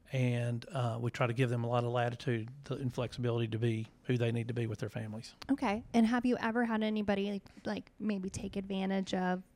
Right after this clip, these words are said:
Speaker 2: that situation, and how did you deal with it?
Speaker 1: Yeah, we've, we've definitely had people.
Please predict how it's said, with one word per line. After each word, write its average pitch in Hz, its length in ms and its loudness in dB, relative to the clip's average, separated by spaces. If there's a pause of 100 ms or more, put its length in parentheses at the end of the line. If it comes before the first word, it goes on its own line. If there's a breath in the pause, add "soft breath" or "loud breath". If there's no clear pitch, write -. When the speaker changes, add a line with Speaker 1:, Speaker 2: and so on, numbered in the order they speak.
(180)
Speaker 2:
that - 280 -2
situation, 190 760 -4
and 190 140 0
how 190 160 0
did 170 200 -2
you 180 60 -6
deal - 260 -2
with - 200 -6
it? - 160 -4 (320)
Speaker 1:
Yeah, 135 320 4
we've, 247 320 0 (160)
we've 226 200 0
definitely 123 380 0
had 117 360 2
people. 117 500 0